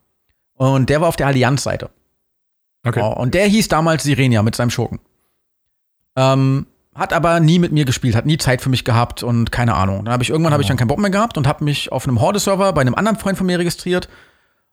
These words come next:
Speaker 1: und hab meine Standardnamen versucht. Ähm, die waren aber alle belegt. Dann hab ich
Speaker 2: Mhm.
Speaker 1: irgendwann auch Spaß mal Sirenia eingetippt und der war frei <laughs> und seitdem heiße ich Sirenia.
Speaker 2: <laughs>
Speaker 1: Und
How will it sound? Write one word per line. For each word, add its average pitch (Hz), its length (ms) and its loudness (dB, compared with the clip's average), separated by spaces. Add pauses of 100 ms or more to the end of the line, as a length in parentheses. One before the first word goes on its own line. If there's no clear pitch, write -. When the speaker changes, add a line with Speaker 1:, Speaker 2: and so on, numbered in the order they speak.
(160)
Speaker 1:
und 127 140 -2
hab 151 120 -2
meine 139 220 4
Standardnamen 180 580 0
versucht. 180 560 -2
Ähm, 135 240 2
die 123 100 0
waren 175 80 2
aber 160 120 0
alle 151 100 0
belegt. 110 360 -2 (800)
Dann 131 100 -2
hab - 20 0
ich 117 60 2
Speaker 2:
Mhm. 170 60 2
Speaker 1:
irgendwann 190 160 2
auch 143 80 2
Spaß - 400 0
mal 156 300 2
Sirenia 208 340 2
eingetippt 214 460 -2
und 160 80 0
der 143 140 2
war 131 80 2
frei 151 360 0
<laughs> - 40 0
und 151 100 -2
seitdem - 300 0
heiße 156 240 0
ich 123 100 -4
Sirenia. 107 420 -2 (280)
Speaker 2:
<laughs> - 300 -4
Speaker 1:
Und 269 120 -4